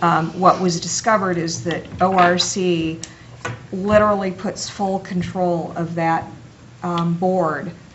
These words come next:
with the county commissioners. So the county commissioners are three members of that board, and they appoint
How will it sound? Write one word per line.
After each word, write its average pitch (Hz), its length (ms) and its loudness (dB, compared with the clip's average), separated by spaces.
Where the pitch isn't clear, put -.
with 196 200 2
the 185 60 -4
county 180 320 2
commissioners. 175 640 -4
So - 140 -6
the 180 60 -2
county 254 340 2
commissioners 214 640 -4
are 175 120 2
three 214 420 -6
members 233 440 0
of 175 80 -4
that 175 260 0
board, 170 400 0
and 175 200 4
they 185 180 2
appoint 180 520 -6